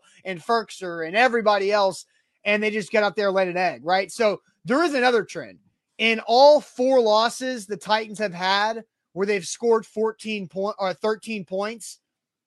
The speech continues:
they've had thr-, at least three turnovers in those four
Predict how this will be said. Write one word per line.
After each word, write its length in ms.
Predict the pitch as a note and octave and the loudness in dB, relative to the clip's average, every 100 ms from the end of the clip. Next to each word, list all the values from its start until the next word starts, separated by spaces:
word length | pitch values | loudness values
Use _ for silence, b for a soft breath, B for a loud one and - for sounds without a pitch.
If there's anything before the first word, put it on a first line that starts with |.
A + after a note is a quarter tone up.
| _ | _
they've 120 | F#3+ G3+ | -6 0
had 240 | A#3 F#3 | 2 0
thr-, 260 | - G#3 A#3+ | -6 -10 -4
at 140 | A#3 A3+ | -2 0
least 320 | C#4 A#3 - | 0 0 -2
three 180 | A#3 G#3 | -4 -4
turnovers 720 | G3 F3+ C#3+ G#2 - - - | -6 -6 -8 -10 -20 -20 -12
in 220 | F#3 F3 | -10 -2
those 320 | F#3+ G3 - | 0 0 -2
four 480 | - G#3 G3 F3+ | -4 0 0 0